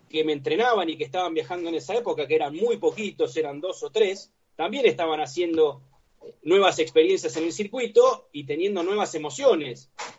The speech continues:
en el circuito, porque a medida que si llegabas a una semifinal en un Grand Slam, para ese entrenador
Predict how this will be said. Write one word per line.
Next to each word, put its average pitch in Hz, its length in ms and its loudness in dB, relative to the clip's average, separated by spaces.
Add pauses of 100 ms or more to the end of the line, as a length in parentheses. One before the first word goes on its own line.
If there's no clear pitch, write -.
(100)
en 135 120 -4
el 139 80 -4
circuito, 151 500 -2
porque 127 240 -4
a 139 40 0
medida 185 340 4
que 160 440 -2
si 156 140 -12
llegabas 180 400 -4
a 185 40 -6
una 175 100 -6
semifinal 180 560 -2
en 180 80 0
un 185 80 -2
Grand 175 220 -2
Slam, 214 240 0
para 160 160 -4
ese 170 120 -8
entrenador 165 600 -4